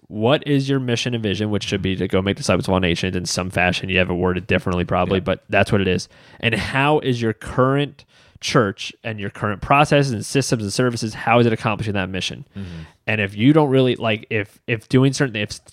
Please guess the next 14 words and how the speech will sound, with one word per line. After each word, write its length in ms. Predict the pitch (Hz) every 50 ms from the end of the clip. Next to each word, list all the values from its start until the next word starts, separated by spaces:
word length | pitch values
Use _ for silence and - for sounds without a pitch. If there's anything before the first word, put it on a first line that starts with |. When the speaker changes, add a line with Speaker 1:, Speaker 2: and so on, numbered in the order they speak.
| - -
Speaker 1:
if 140 | 147 120 -
doing 240 | 139 143 165 175
Sunday 260 | - - 165 160 147 131
school 300 | - - 135 120 113 -
is 160 | 85 117 110 -
actually 320 | 110 110 113 - 135 127
accomplishing 480 | 117 - 127 123 - 131 - - 139 135
that 160 | 135 135 139
mission, 420 | 156 165 156 - - 92 95 107 - _ _ _ _ _ _ -
then 140 | - 104 104
Speaker 2:
Keep 120 | - 202
Speaker 1:
keep 80 | 113 113
Speaker 2:
going. 220 | 320 320 147 139
Speaker 1:
going. 180 | 113 95 90